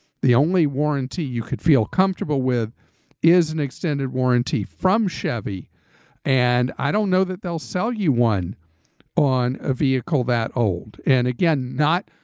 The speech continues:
one that a Chevy dealer sells. It's who knows what U F O. I mean, an actual one from General Motors is the only kind you can have confidence in.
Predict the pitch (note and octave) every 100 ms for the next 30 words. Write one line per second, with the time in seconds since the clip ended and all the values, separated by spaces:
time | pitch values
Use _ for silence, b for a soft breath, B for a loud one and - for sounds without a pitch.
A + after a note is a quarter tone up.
0 | b F3+ D3+ D3+ C#3+ B2 C3+ F3+ C#3+ B2+
1 | A2+ D3 B2+ A2 G#2+ - F3+ E3 A#2+ A2+
2 | B2 A2+ - - _ - D#3 D#3 C3+ B2
3 | A#2 C3+ E3 C3+ B2+ A#2 A2 E3 D3 A#2
4 | G#2+ b b b D#3 D#3 D3+ B2+ C3 -
5 | E3+ F#3 - G3+ D3+ C3 C3+ C3+ C3+ -
6 | D#3+ D3 D#3 B2+ - C#3+ C#3 A#2 G#2+ C3
7 | F3+ D#3 G#2 F2 D#2+ - _ _ _ _
8 | _ - C3+ A#2+ - C3 C3 E3 D#3 -
9 | D#3+ C3+ B2 B2 C#3 C#3+ C3+ C3 G2+ -
10 | C3+ A#2 A#2 G2 - G#2+ E2